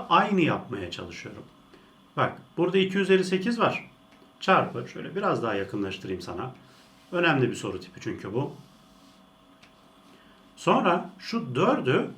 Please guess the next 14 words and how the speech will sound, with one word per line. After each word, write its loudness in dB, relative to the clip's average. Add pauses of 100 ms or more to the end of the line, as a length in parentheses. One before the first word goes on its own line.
(360)
ikinin 4
kuvveti 6
olarak 4
yazıyorum. -8 (100)
Yani 4 (560)
iki -4
üzeri 0
ikinin 2 (580)
onuncu 2
kuvveti 4 (220)
çarpı 2 (160)
iki -4
üzeri 0
üçün -2